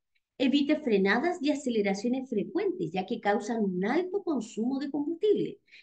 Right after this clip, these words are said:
En este caso, cuando estamos, por ejemplo, en un taco, el acelerar y frenar constantemente hace que consumamos mucho más combustible, en este caso, el vehículo.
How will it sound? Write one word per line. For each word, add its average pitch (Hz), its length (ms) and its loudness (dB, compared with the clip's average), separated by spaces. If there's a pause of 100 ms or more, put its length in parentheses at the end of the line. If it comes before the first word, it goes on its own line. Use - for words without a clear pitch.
(100)
En 180 100 -2
este 190 220 -2
caso, 196 320 0
cuando 156 220 0
estamos, 175 360 -4
por 165 160 0
ejemplo, 190 400 -2
en 165 120 0
un 143 260 -8
taco, 165 380 -2
el 156 80 -2
acelerar 170 600 -2
y 208 80 -4
frenar 196 520 -2
constantemente 262 1040 -2 (420)
hace 370 540 -4 (100)
que 320 140 -6
consumamos 359 720 0
mucho 247 460 0
más 185 180 -6
combustible, 190 640 -6
en 247 80 -2
este 160 160 -6
caso, 160 480 -8
el 160 160 -2
vehículo. - 300 -12